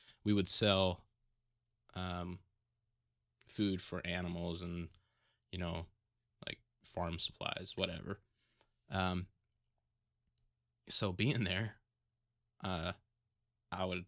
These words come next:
talk in a country accent every once in a while, which I do on accident a lot. Um, and I say, "Howdy."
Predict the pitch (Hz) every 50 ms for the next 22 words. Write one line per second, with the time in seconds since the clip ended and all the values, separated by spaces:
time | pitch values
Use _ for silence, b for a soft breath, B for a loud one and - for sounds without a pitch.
0 | _ - - 90 95 98 - 95 87 85 - - 101 98 - 92 92 92 - -
1 | - - 87 90 87 95 90 90 87 85 - - 90 90 90 90 92 - _ _
2 | _ _ _ _ _ _ _ _ _ _ _ - - - 90 90 90 90 - 107
3 | 104 104 95 90 - - _ _ - 92 90 95 101 101 - - - 90 85 -
4 | - - _ - 87 90 95 87 92 - - - - _ - _ _ _ _ _
5 | _ _ _ _ _ - 92 95 95 90 90 87 90 98 - _ _ _ _ _
6 | _ _ _ _ _ _ _ _ _ _ _ _ - 98 90 - - 87 - 107
7 | 113 107 90 90 -